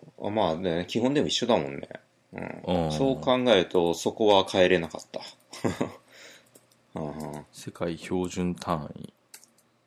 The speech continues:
Speaker 1: うん。
Speaker 2: 国際単位系は七つの基本単位系を組み合わせて。いや、なんかもうむずいな。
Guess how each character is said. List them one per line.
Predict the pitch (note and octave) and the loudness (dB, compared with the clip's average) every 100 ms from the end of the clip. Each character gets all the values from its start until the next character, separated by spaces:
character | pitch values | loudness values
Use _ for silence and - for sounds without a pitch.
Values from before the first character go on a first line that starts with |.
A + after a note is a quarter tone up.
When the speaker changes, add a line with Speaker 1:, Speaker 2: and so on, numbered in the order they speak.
| _ _ | _ _
Speaker 1:
う | E2+ | -14
ん。 | D#2+ D2 D2 E2+ _ _ _ _ _ _ | -12 -14 -16 -20 _ _ _ _ _ _
Speaker 2:
国 | - - - | -20 -20 -18
際 | - A#2 A2+ | -8 -6 -6
単 | - G#2+ | -6 -8
位 | G#2+ | -6
系 | G2 | -8
は | F2+ | -6
七 | E2+ F#2 A2+ | -2 0 0
つ | - | -2
の | E2 | -10
基 | E2 - | -10 -10
本 | E2+ E2+ | -6 -6
単 | - E2 | -4 -6
位 | E2+ | -6
系 | - D#2+ | -8 -12
を | |
組 | D#2 - E2 D#2+ | -12 -12 -10 -8
み | |
合 | D#2+ | -8
わ | |
せ | D#2 - | -10 -16
て。 | - | -16
い | - _ _ _ _ _ _ _ _ _ _ _ _ _ _ _ | -16 _ _ _ _ _ _ _ _ _ _ _ _ _ _ _
や、 | - F2 | -6 -4
な | |
ん | E2+ | -4
か | |
も | E2 E2 | -6 -6
う | |
む | D#2+ E2 | -4 -6
ず | D#2+ - G2+ | -6 -2 0
い | D#2 | -2
な。 | D#2 D#2 | -8 -10